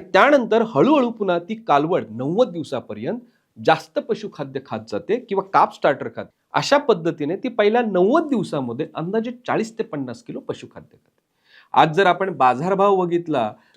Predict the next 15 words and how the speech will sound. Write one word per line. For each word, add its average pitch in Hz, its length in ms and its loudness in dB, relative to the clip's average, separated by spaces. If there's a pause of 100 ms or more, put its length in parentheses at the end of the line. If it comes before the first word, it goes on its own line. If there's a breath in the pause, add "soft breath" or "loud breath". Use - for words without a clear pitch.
(200)
काप 156 200 4
स्टार्टरची 175 580 -2
अंदाजे 175 440 0
किंमत 156 460 -6
ही 226 180 -6 (140)
छत्तीस - 500 -6
ते 226 60 4
अडतीस - 380 -8
रुपये - 240 -16
आहे. - 140 -20 (440 soft breath)
अशा - 200 2
पद्धतीने 226 540 -2
पहिल्या 165 500 0
नव्वद 170 420 -4
दिवसामध्ये 143 720 -6